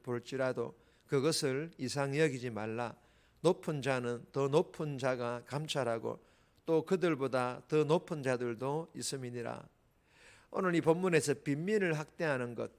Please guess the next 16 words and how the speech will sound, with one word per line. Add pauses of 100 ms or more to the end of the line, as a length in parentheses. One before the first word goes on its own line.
(360)
정의와 (120)
공의를
짓밟는
것을
볼지라도 (180)
그것을
이상히
여기지
말라라는
것은 (540)
본문의
시대를
말합니다. (960)
즉 (300)
땅이 (360)
유일한